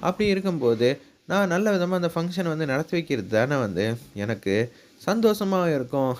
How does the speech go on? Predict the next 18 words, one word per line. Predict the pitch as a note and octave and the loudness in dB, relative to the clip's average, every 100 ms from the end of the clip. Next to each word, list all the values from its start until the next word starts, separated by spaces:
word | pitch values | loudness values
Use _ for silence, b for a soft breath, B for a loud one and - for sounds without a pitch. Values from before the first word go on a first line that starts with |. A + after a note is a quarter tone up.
| - | -6
என்னோட | G2+ C3+ D3+ A2 | -6 0 0 0
பொண்ணுக்கு | - D3 F3 E3 | 0 -2 -2 -2
நான் | C#3 D3+ | 0 2
வளகாப்பு | B2 D3 D#3+ C#3 | 0 0 -2 -2
செஞ்சு | - B2 C#3 | -4 -4 0
வைக்கிறேன் | C#3 A#2 G#2 F2 | 0 0 -2 -2
தான் | A2 C#3+ | -2 -2
நான் | C3 C3 A#2+ | 0 -2 0
நினைக்கிறேன். | A#2 B2 A2+ D#2 | 0 0 0 -2
சின்ன | - C3+ E3+ | -6 -2 0
வயசுலேருந்து | C#3 - G#2+ G#2 C#3 | 0 0 -4 -2 -4
ஸ்ரீஜாக்கு | - D#3 C#3 G#2 A#2+ B2 | -2 -2 0 0 2 0
ஒண்ணுமே | G#2+ A#2+ A#2+ C3+ | 2 0 -2 -2
தெரியாது. | C3+ A#2+ A2+ G2 A2+ A2 B B B | 0 2 4 4 4 2 B B B
அவளை | C#3+ E3 C#3+ A#2+ B2+ b b _ | 2 4 4 2 0 b b _
பார்த்துக்கிட்டே | F3+ A3 G#3+ E3+ F3 F3+ | 0 0 0 -4 0 0
இருக்கணும் | E3+ D3+ C#3 A#2+ | 0 -2 -4 -2
தெரியுங்களா? | C#3+ C#3 C3 | -2 0 2